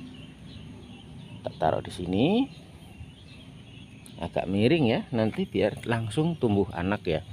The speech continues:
Nah, biar cepat tumbuh anak, maksud saya, bukan langsung, ya. Oke. Nah, terus yang ini,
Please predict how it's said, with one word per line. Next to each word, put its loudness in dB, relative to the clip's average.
Nah, 0
biar 0
cepat 6
tumbuh 2
anak, 2
maksud -6
saya, 4
bukan 2
langsung, 2
ya. -4
Oke. -6
Nah, -10
terus 2
yang 6
ini, 4